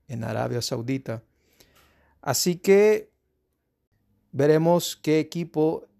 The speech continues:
llega mejor plantado y qué nos puede dar en esta nueva edición de la Supercopa de España. Hablaremos de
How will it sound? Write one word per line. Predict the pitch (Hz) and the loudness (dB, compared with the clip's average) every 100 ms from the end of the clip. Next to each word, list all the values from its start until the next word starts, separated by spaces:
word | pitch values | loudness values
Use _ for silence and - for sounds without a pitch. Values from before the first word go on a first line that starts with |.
| - | -14
llega | 131 147 147 147 | -2 0 2 0
mejor | 143 120 147 143 | -2 -6 -6 -6
plantado | - 127 131 - 147 127 120 135 - _ _ _ _ _ - | -6 -8 -6 -2 0 0 -4 -8 -14 _ _ _ _ _ -16
y | 120 | -16
qué | - 135 143 143 147 - _ _ | -2 2 2 2 -2 -8 _ _
nos | - 135 - | -10 -10 -10
puede | - 135 127 | -6 -4 -2
dar | 127 127 131 131 _ _ _ _ _ _ _ _ _ _ _ _ _ _ _ _ _ _ - | -2 -2 -2 -8 _ _ _ _ _ _ _ _ _ _ _ _ _ _ _ _ _ _ -8
en | 135 139 | -4 -4
esta | 135 - 127 | -4 -2 -2
nueva | 131 131 127 | 0 -2 -2
edición | 117 - 127 123 120 - | -2 -4 -6 -6 -8 -12
de | 120 123 | -10 -8
la | 113 | -8
Supercopa | - 123 - 120 113 123 117 123 | -8 -10 -8 -8 -8 -10 -8 -8
de | 123 | -8
España. | 113 - 120 117 110 120 _ _ _ _ _ _ _ _ _ _ _ _ - | -8 -6 -4 -6 -10 -14 _ _ _ _ _ _ _ _ _ _ _ _ -8
Hablaremos | 123 131 170 214 233 240 - - - _ _ _ _ _ - | 0 2 4 4 2 0 -4 -10 -14 _ _ _ _ _ -10
de | 123 147 151 160 160 - | 0 2 4 2 -2 -6